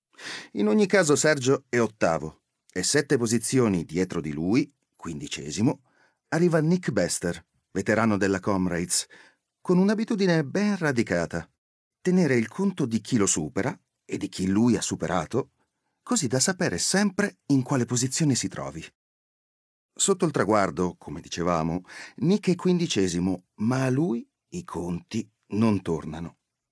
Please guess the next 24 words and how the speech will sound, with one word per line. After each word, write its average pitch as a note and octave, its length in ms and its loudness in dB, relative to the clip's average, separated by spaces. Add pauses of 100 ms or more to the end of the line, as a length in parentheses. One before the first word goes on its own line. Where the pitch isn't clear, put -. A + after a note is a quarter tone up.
(580)
Ciò - 160 -6
che G#3+ 140 -2
torna F#2 540 0 (220)
a F2 120 -8
lui D#2 460 -6 (440)
sono F#3+ 280 0
tredici F#3 480 -2
che B2+ 120 0
lo A2 100 4
precedono, F#2 720 -2 (220)
e B2+ 160 -10
fra F#3 260 -8
di F3 160 -6
essi E3 320 -2
non G2+ 160 0
c'è, G#2 300 0 (120)
o D2+ 120 -14
almeno F2+ 600 -2
non E2+ 140 -10
ci - 140 -6
dovrebbe G2 480 0
essere, F2 520 0 (300)
proprio G#3+ 420 0
Sergio, D3 680 -2